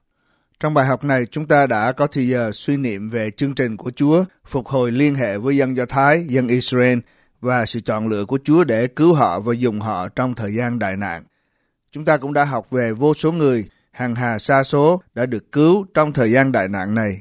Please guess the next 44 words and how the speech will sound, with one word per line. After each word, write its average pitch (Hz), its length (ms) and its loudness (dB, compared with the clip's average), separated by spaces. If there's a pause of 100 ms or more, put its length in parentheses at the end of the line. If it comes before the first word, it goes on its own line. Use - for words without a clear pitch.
(120)
vì 107 180 -4
công 123 240 -2
việc 113 180 -4
giảng 101 260 -4
tin 135 180 0
lành 120 240 2 (120)
của 113 120 -4
những 123 180 0
người 110 280 0
Chúa 123 220 0
đóng 127 260 0
ấn 139 300 -2 (120)
chọn 92 240 -4
lựa. 90 220 -8 (560)
Hôm 139 180 -6
nay 143 160 4
chúng 147 180 -8
ta 143 140 4
sẽ 113 220 -2
tiếp 143 180 -4
tục 113 160 -4
suy 139 140 -2
nghĩ 113 240 0
về 120 380 0 (420)
ân 131 200 2
sủng 120 380 -4
của 104 280 -2
sự 104 180 -6
cứu 151 240 2
rỗi 110 160 2
Chúa 151 360 4 (100)
trong 120 200 2
huyết 143 260 4
của 123 120 0
Ngài 110 300 0 (100)
ban 117 280 0
cho 117 300 0
trong 113 520 -2
sự - 140 -8
cứu 120 220 2
rỗi 104 400 -2
lần 101 260 0
cuối 120 200 0
cùng. 98 240 -2